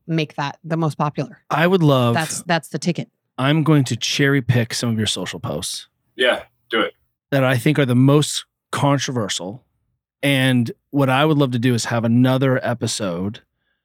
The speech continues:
Speaker 2: where we could talk about these, I call 'em, like, zombie thirst traps.
Speaker 3: Oh,
Speaker 2: where
Speaker 3: yeah.
Speaker 2: it's a thirst trap where you need, you're looking for attention on the internet, so you post a zombie argument.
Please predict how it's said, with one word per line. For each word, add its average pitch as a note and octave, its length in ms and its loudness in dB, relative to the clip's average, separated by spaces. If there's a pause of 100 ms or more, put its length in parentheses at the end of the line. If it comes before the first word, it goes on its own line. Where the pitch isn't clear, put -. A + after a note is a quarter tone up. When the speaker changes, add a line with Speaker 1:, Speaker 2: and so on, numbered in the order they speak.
(180)
Speaker 2:
where A#2+ 180 0
we C3+ 180 4
could B2 240 -2
talk - 420 -2
about A2+ 680 -2 (400)
these, B2 800 2 (840)
I D3 100 0
call C3 260 0
'em, A#2+ 140 2
like, A2 340 0 (300)
zombie B2+ 440 2
thirst B2+ 380 0
traps. - 500 0 (360)
Speaker 3:
Oh, - 60 -12 (120)
Speaker 2:
where B2 140 4
Speaker 3:
yeah. A#2+ 280 0
Speaker 2:
it's - 120 -4
a C3+ 60 -2
thirst F3+ 300 2
trap B2+ 380 0
where C#3 120 4
you C#3 140 6
need, D3+ 520 6 (340)
you're D#3+ 160 4
looking E3 320 4
for D#3+ 120 2
attention D3 400 0
on D3 40 4
the D3 80 4
internet, B2+ 400 0 (520)
so - 120 -2
you C#3 80 2
post C#3+ 340 0
a B2+ 60 -4
zombie A#2+ 380 0
argument. F#2+ 540 -4